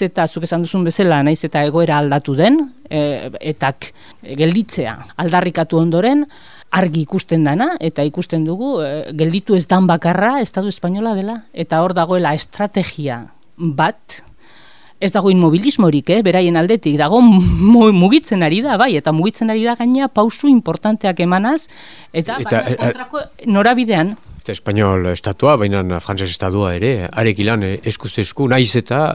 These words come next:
Speaker 2: De Gaulek errantzuena hori gerlatik landa ordoki.
Speaker 1: Bai, hori da.
Speaker 2: Beti hor egoiten da.
Speaker 1: Hori da, eta beraren atzetik gero Mitterrandek ere eskaini zion,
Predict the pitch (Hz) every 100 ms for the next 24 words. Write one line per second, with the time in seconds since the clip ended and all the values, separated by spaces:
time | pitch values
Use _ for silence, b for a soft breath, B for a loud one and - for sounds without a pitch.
0 | - 311 262 107 107 104 120 - - -
1 | - 123 110 104 110 98 113 104 98 107
2 | 107 b b b - 120 104 98 107 95
3 | 98 117 101 87 92 113 104 104 107 90
4 | - - 185 175 160 B B 185 196 165
5 | 180 - - 175 190 117 113 113 110 110
6 | 95 82 - 165 208 202 175 185 196 180
7 | 165 170 180 180 202 196 - 208 247 208
8 | 233 185 - 156 180 190 202 190 226 220
9 | - 180 208